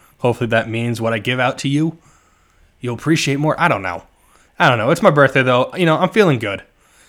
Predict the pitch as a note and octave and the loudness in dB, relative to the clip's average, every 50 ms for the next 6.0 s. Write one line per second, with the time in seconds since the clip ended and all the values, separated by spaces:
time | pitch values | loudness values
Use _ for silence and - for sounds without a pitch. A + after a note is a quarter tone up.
0 | _ _ - F3+ G3+ G3 F3 D3+ C3 B2+ A#2+ G#2+ - - G#2+ G#2 G2+ G2 G2+ - | _ _ -2 2 2 4 4 4 2 2 0 0 0 0 0 0 0 -2 -6 -10
1 | _ _ _ - - - - A#2 A#2 A#2 - - - - F#3 F3+ - E3 - - | _ _ _ -20 -18 -8 -4 -2 -2 -2 -2 -2 0 2 2 2 2 0 0 0
2 | D#3+ C#3+ C3+ C3 B2 - - C#3+ D#3+ F3+ E3+ - - A#2+ A2+ G#2 G2 - _ _ | 2 2 2 2 0 -2 -4 -2 0 0 0 -2 -4 -4 -6 -6 -8 -10 _ _
3 | _ _ _ _ _ _ _ - - A2 G#2+ G#2 - - - - D3+ D3 D3+ D3+ | _ _ _ _ _ _ _ -12 -6 -4 -2 -2 -2 -4 -2 0 2 2 2 2
4 | D#3 D#3+ D3 - B2 G#2+ G#2+ A2 G#2 - - - A#2 G#2+ G#2 G#2+ G#2+ G2+ G2 F#2+ | 0 0 -2 -2 -4 -4 -4 -6 -6 -6 -4 -4 -4 -4 -4 -4 -6 -6 -6 -4
5 | G2+ A#2+ C#3+ C#3+ - - C#3+ C3 B2+ A2+ - - - C3+ C#3+ D3 C#3+ D3 D3 D3 | 0 0 0 0 0 -2 -2 0 0 0 0 0 0 2 2 2 2 0 0 -2